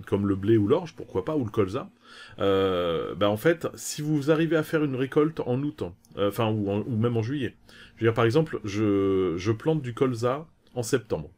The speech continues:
Je vais donc le récolter en août. Tout de suite après ma récolte,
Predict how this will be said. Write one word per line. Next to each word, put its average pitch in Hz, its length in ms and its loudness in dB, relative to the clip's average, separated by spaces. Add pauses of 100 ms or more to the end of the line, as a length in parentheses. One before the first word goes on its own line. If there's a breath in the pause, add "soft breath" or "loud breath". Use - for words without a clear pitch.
(800 soft breath)
Je 95 140 0
vais 117 40 6
donc 139 200 0
le 127 60 6
récolter 110 520 0
en 135 160 -6
août. 107 320 -10 (880 soft breath)
Tout 247 140 -2
de - 40 -10
suite 226 220 -4
après 180 240 0
ma 160 100 0
récolte, 165 600 -2